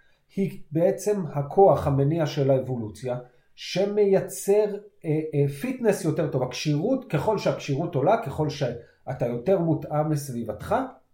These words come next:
ככה אתה תשרוד ותתרבה. ופתאום בא איזשהו מדען ישראלי,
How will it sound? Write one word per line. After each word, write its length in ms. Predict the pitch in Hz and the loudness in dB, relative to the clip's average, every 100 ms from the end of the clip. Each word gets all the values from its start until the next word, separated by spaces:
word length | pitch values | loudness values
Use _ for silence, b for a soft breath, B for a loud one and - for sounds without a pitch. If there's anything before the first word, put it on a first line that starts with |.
| _ - | _ -4
ככה 300 | 175 185 180 | -2 0 -2
אתה 100 | 175 | -4
תשרוד 540 | 147 - 117 107 117 | -6 -6 -6 -6 -6
ותתרבה. 440 | 143 165 190 196 226 - b b b b | -8 -6 -4 -2 -4 -8 b b b b
ופתאום 460 | 139 196 269 240 143 | -4 -2 -2 0 6
בא 180 | 160 160 | 6 6
איזשהו 360 | 165 196 196 | 4 0 0
מדען 360 | 185 143 143 170 | 0 4 2 2
ישראלי, 640 | 175 - 165 156 104 101 | -4 -2 2 2 0 -8